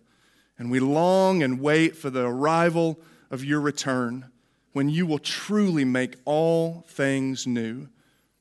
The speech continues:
and we will be close and near to you forever. Give us hope in that. Remind us of your truth, and allow our confidence to grow in the promises of God that all come true in the person of Jesus,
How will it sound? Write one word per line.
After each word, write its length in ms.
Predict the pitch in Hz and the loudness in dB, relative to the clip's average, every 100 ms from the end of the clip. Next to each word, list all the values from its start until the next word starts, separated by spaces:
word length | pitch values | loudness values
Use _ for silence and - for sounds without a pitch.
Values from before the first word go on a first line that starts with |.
| _ _ - | _ _ -16
and 120 | 120 | -6
we 80 | 131 | -4
will 140 | 135 | -2
be 120 | 127 | -4
close 640 | 123 - 156 151 160 - - | -8 -6 -2 -2 -2 -6 -8
and 220 | 131 127 | -6 -2
near 220 | 131 127 | -2 -2
to 160 | 127 123 | -4 -6
you 180 | 123 | -6
forever. 640 | 120 - - 117 110 117 139 _ _ _ _ _ _ _ _ _ | -6 -8 -6 -6 -6 -10 -12 _ _ _ _ _ _ _ _ _
Give 140 | - 139 | -2 0
us 120 | - | 0
hope 360 | - 190 190 | 2 2 4
in 140 | 190 175 | 2 2
that. 360 | 165 156 175 - _ _ | 2 0 -4 -16 _ _
Remind 540 | 127 135 156 175 196 185 | -2 0 4 4 4 2
us 120 | 170 | 0
of 120 | 156 | -2
your 120 | 151 | -2
truth, 560 | 139 - 143 135 - - _ _ _ _ _ _ _ | -4 -4 -2 -2 -4 -20 _ _ _ _ _ _ _
and 100 | - | -12
allow 240 | 120 131 135 | -4 0 2
our 140 | 143 | 2
confidence 580 | 143 156 143 135 139 - | -2 -4 -4 -4 -6 -6
to 80 | 135 | -8
grow 280 | 123 120 120 | -4 -2 -2
in 60 | |
the 60 | 120 | -4
promises 680 | - - 160 160 160 156 | -6 -6 -2 -2 -2 -6
of 120 | 147 131 | -8 -6
God 260 | 113 110 | -6 -4
that 80 | 113 | -4
all 160 | 113 123 | -4 -4
come 240 | - 120 | -8 -8
true 240 | - 117 | -8 -10
in 60 | 110 | -8
the 80 | 110 | -8
person 320 | 110 110 113 | -8 -10 -8
of 80 | 107 | -10
Jesus, 540 | 110 110 113 - - | -10 -10 -10 -10 -12